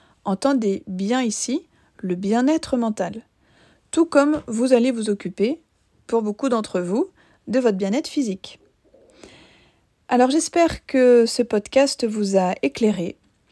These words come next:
que ce podcast vous a plu. Si c'est le cas, pour le soutenir, pour m'aider à continuer, n'hésitez pas à mettre une petite note avec les cinq petites étoiles.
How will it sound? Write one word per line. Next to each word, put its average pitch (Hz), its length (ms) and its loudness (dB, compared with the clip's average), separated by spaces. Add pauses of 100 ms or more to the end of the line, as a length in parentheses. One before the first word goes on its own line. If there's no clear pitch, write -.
que 220 60 0
ce 233 120 0
podcast 233 600 -2
vous 180 280 -6
a - 60 -4
plu. 294 320 2 (520)
Si - 220 2
c'est 269 180 2
le 220 80 -2
cas, 233 320 2 (220)
pour 262 140 2
le 262 80 4
soutenir, 220 680 -4
pour 311 160 2
m'aider 208 420 2
à 247 120 -2
continuer, 214 500 -2
n'hésitez 214 340 0
pas 233 200 2
à 226 40 0
mettre 220 420 -2
une 254 160 0
petite 220 300 -6
note 180 340 -2
avec 196 240 -2
les 196 100 0
cinq 330 400 -4 (320)
petites 254 320 0
étoiles. 220 460 0